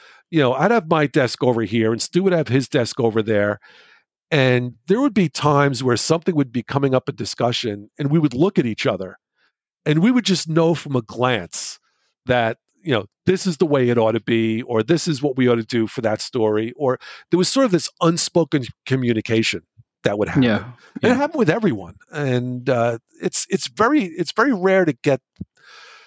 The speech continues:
Speaker 1: um, a group of people in a creative environment working that closely, working on such high volume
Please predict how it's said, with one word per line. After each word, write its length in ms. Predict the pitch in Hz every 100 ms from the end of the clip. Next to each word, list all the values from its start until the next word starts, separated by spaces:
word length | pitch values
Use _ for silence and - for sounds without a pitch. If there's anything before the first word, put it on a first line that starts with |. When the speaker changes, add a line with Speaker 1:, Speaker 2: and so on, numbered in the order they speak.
| _ _ _ _ -
Speaker 1:
um, 280 | 127 127 - -
a 60 | - -
group 340 | 120 175 220
of 160 | 233 -
people 540 | 170 165 120 107 113 -
in 140 | 160 131
a 40 |
creative 600 | - - - 135 165 202
environment 960 | 202 113 113 127 110 82 85 90 - - _ _ _ _ _ _ _ _ _ _
working 440 | - 185 196 170
that 380 | 123 117 160 -
closely, 520 | - 143 117 - 127
working 380 | 113 165 214 214
on 80 | 139
such 280 | - 147 -
high 380 | - - 185 202
volume 800 | 113 120 156 202 113 95 95